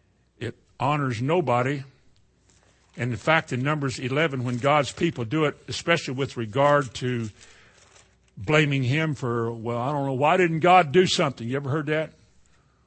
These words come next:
"Well, why doesn't God do something?" "Well, we go to church, why doesn't God do something? Why, why, why?" And when the people complained, it displeased the Lord.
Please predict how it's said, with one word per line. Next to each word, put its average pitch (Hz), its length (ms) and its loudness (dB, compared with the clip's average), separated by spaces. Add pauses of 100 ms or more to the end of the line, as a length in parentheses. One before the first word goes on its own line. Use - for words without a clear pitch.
(120)
"Well, 107 100 -6
why 196 160 8
doesn't 285 240 0
God 196 260 4
do 208 160 0
something?" 151 360 -4
"Well, 151 120 0
we 156 120 -2
go 214 180 4
to 247 80 0
church, 214 400 0
why 190 220 6
doesn't 214 260 0
God 190 300 2
do 185 140 2
something? 104 380 -8
Why, 190 260 2
why, 190 260 2
why?" 147 320 -2 (2000)
And 165 120 0
when 180 100 2
the 156 100 0
people 220 380 0
complained, 160 840 -2
it 151 260 -6
displeased 165 680 -2
the 160 60 -4
Lord. 131 360 -2